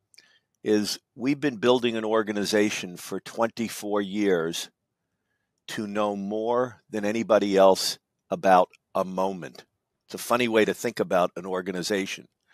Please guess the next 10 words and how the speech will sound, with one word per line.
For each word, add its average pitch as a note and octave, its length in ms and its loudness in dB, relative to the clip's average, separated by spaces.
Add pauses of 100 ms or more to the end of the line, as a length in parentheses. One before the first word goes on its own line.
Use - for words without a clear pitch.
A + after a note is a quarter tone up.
(440)
But G2+ 160 2 (120)
the G2 220 0
moment G#2 720 0 (380)
when G2+ 180 -4
an G2+ 100 -8
entrepreneur, G#2 960 -2
a F#2+ 120 0
very A2 260 4
successful G#2+ 640 0
entrepreneur, G2 760 -8